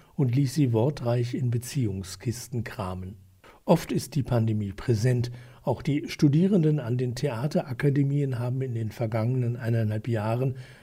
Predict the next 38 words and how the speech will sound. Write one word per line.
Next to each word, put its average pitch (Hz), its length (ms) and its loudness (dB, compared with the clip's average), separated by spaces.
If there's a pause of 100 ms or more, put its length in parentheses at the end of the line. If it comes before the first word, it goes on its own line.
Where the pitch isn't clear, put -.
nach 123 240 -2 (100)
technologiebasierten 135 1400 2
Alternativen 143 800 2
gesucht 123 420 0 (380)
für 131 180 4
die 127 260 2
normale 127 680 6
Arbeit 92 460 -4
im 151 280 6
und 98 220 -8
für 147 240 4
das - 240 -4
Theater. 98 480 -8 (380)
Es - 120 -2
sieht 208 200 2
allerdings 160 420 2
nicht 254 160 2
so 170 100 4
aus, 135 300 -2
als 180 160 -6
ob 180 160 -10
die 156 100 4
jungen 170 320 4
Talente, 143 640 4
wie 185 140 2
technologieaffin 156 1400 0
auch 127 160 -8
immer 170 220 0
sie 127 120 0
sein 139 300 0
mögen, 151 360 2 (480)
diesen 151 380 4
Zwang 196 480 2
zu 156 180 0
Alternativen 127 800 -2
wirklich 143 280 0
als 123 140 -8
Bereicherung 110 720 2